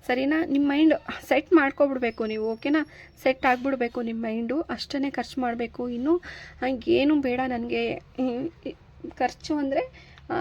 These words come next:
ಅನಾವಶ್ಯಕವಾಗಿ ಏನು ಖರ್ಚು ಮಾಡ್ದೇನೆ ಇವಾಗ ನಾವು ಹೊರಗಡೆ ಹೋಗ್ತಿದ್ದೀವಿ ಅಂತ, ಈಗ ತರಕಾರಿ, ಹಾಲು, ಹಣ್ಣು ತರಕ್ಕೆ ಹೋಗ್ತಾ ಇದ್ದೀವಿ ಅಂತ ಹೇಳಿದ್ರೆ,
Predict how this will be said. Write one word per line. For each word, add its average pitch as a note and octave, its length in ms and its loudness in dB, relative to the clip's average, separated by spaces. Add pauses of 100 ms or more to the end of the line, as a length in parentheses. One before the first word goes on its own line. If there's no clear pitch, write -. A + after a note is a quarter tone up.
ಅನಾವಶ್ಯಕವಾಗಿ C4+ 1000 -4 (160)
ಏನು C4 240 2
ಖರ್ಚು - 360 -4
ಮಾಡ್ದೇನೆ B3+ 420 2 (160)
ಇವಾಗ B3 280 0
ನಾವು B3+ 180 -2
ಹೊರಗಡೆ C4 340 0
ಹೋಗ್ತಿದ್ದೀವಿ B3+ 640 -2
ಅಂತ, A3+ 260 -4 (160)
ಈಗ - 240 -8
ತರಕಾರಿ, A#3+ 460 -2 (440)
ಹಾಲು, B3 400 0
ಹಣ್ಣು B3 300 -2
ತರಕ್ಕೆ B3+ 340 -4
ಹೋಗ್ತಾ B3+ 260 -4
ಇದ್ದೀವಿ B3 260 -2
ಅಂತ A#3 180 -6
ಹೇಳಿದ್ರೆ, A#3 440 0